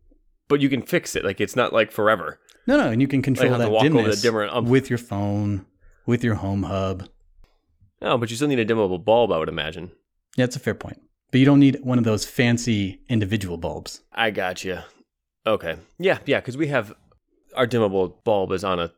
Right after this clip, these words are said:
Speaker 1: switch, and then we can control it and set timers for it for when we want it to be whatever, whatever percentage, which is nice. It's really nice. It's a pain installing a bunch of these switches, but,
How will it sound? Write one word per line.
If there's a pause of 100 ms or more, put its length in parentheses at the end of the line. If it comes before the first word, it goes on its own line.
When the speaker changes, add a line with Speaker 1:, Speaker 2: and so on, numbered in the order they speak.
Speaker 1:
switch, (800)
and
then
we
can
control
it
and
set
timers
for
it
for
when
we
want
it
to
be (720)
whatever, (800)
whatever
percentage,
which
is
nice.
It's
really
nice. (920)
It's
a (220)
pain
installing
a
bunch
of
these
switches,
but,